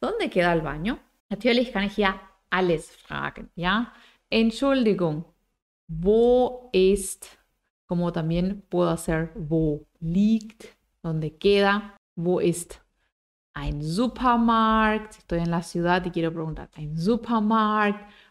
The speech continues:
Wo ist eine Apotheke? Wo ist die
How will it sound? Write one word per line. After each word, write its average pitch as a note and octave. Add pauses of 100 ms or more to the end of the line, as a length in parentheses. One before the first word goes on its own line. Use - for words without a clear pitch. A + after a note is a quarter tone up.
(120)
Wo F#3
ist F3
eine D#3+
Apotheke? A3 (580)
Wo F3+
ist E3+ (120)
die -